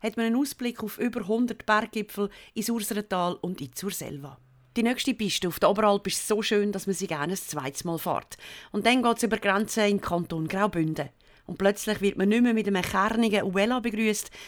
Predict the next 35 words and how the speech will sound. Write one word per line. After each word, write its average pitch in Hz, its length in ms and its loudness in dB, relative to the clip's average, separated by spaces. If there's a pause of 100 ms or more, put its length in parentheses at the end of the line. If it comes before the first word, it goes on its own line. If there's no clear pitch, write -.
(180)
sondern 226 340 4
auf 254 140 -4
Rätoromanisch 185 720 -2
mit 156 320 -6
Allegra. 147 480 -2 (480)
Der - 80 -6
Kalmut-Flyer 226 680 4
bringt 190 260 0
einem 175 160 0
dann 165 180 -2
definitiv 226 560 2
in 202 80 -4
Surselva 202 540 2 (260)
und 202 160 0
via 214 240 4
Valval 202 580 4
gelangt 175 280 0
man 170 100 2
auf 165 100 -2
die 175 120 -4
breite 175 340 4
Piste 180 380 -6
von 143 140 -10
Sedrun. 147 440 -2 (380)
Wer 160 160 -2
noch 196 200 4
weiter 285 280 2
will, 247 260 2 (300)
kann 247 160 4
über 240 140 4
die - 60 -6
Verbindung 240 460 2
Golm-Davy 208 680 2
auf - 180 -8
Disentis. - 720 -6